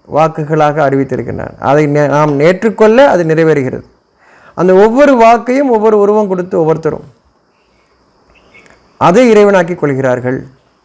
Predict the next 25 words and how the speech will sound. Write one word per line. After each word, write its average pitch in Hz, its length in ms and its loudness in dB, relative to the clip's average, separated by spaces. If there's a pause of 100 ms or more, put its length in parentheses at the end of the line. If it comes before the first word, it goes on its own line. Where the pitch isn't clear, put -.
(1160)
இங்கே 214 220 4
தான் 240 180 4
நம்ம 202 160 0 (540)
வேறுபடுறோம், 180 760 2 (280)
ஒருத்தர் 165 380 -2
ஒருத்தருக்கு 185 400 -2
பகையாக 175 520 2
மாறுறது 156 280 0
அப்படி 143 160 -4
தான். 143 240 -4 (120)
என் 156 220 -4
கடவுள் 160 300 0
வேற, 160 220 2
உன் 156 200 0
கடவுள் 151 300 0
வேற, 139 160 0 (1040)
என்னுடைய 160 320 2
இறைவன் 170 260 2
வேறு, 170 200 2
உன்னுடைய 160 260 2
இறைவன் 160 240 2
வேறுன்னு 156 360 0 (460)
மனிதர்கள் 151 480 -2
பிரிந்து 180 400 -2
போகிறது 156 320 0